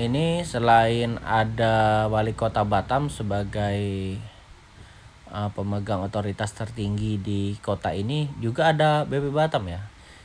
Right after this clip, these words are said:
Jadi kedudukannya tuh seperti, apa ya, setara gitu loh. Ya, walaupun saya nggak tahu persis ya, maksudnya, eh, detail tugas dan wewenangnya masing-masing, tapi setahu saya, nah, itu gedung B P Batam, B P Batam itu pegang bandara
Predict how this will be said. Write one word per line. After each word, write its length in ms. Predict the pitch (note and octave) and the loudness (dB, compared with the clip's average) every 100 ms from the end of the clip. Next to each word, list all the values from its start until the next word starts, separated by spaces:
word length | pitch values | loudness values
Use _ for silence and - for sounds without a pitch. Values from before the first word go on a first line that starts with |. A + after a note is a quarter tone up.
| - - | -20 -8
Jadi 240 | B2 E3 | -4 -2
kedudukannya 560 | E3 D#3 D3+ E3 D#3+ D#3+ | 0 2 2 2 0 0
tuh 160 | F#3+ | -4
seperti, 720 | - - D#3 - E3 D#3+ D#3 D#3 | -2 2 2 2 0 2 0 -2
apa 240 | F#3+ A#2 | -2 0
ya, 160 | F2 F2+ | -2 -4
setara 400 | - E3+ F3+ F#3 | 2 4 4 2
gitu 240 | G3 F#3 G2+ | 0 -6 -6
loh. 100 | F#2+ - - - - - - - - - - - | -6 -14 -20 -20 -20 -20 -20 -20 -20 -20 -18 -8
Ya, 160 | G2 F#2+ | -4 -2
walaupun 400 | G#2+ A2+ E3+ D#3+ | 0 0 0 -2
saya 160 | D#3 D#3+ | 0 2
nggak 240 | C3+ - | 2 2
tahu 80 | A#2+ | 0
persis 400 | A#2 C3+ C#3 - | 0 -2 -4 0
ya, 240 | F#2+ F2+ | -2 0
maksudnya, 720 | G#2 G2+ F#2+ A2 B2+ B2 G#2+ - - - - - | -4 -6 -6 -2 -2 -2 -4 -10 -20 -20 -20 -10
eh, 480 | G#2 G2 G2 F#2+ F#2 G#2+ - A#2 | -4 -2 0 -2 -4 -8 -10 -10
detail 480 | A2 - C#3 B2 | -4 4 6 4
tugas 480 | G#2 A#2 B2 B2 - | 0 -2 0 -2 0
dan 160 | A#2+ G#2+ | 0 2
wewenangnya 640 | G#2+ G#2+ G#2+ G#2 G#2+ G#2+ | 0 0 0 -2 -2 -2
masing-masing, 560 | G#2 G2+ G2 F#2 B2 C3+ | -2 -4 -4 -6 -4 -4
tapi 240 | B2 D3+ | -2 -4
setahu 240 | - B2+ A#2 | -4 -2 0
saya, 340 | A2+ C3 D#3+ - - - - - | 2 2 2 -2 -20 -20 -18 -8
nah, 160 | F2+ | -6
itu 160 | E2+ G2+ | -4 -6
gedung 320 | G#2+ G2+ G2 | -4 -2 -2
B 80 | F#2+ | -2
P 80 | F#2+ | -2
Batam, 360 | F#2+ - A#2+ | -4 -2 -2
B 60 | A#2 | 0
P 80 | G#2+ | 4
Batam 300 | A2+ A#2 B2+ | 2 2 -2
itu 160 | C3+ | -2
pegang 560 | D#3+ B2+ A2 A#2 A2+ G#2 | 0 0 2 4 4 2
bandara 800 | F2+ F2+ F#2+ G#2 A2+ G#2+ F#2+ | -2 0 4 6 6 6 4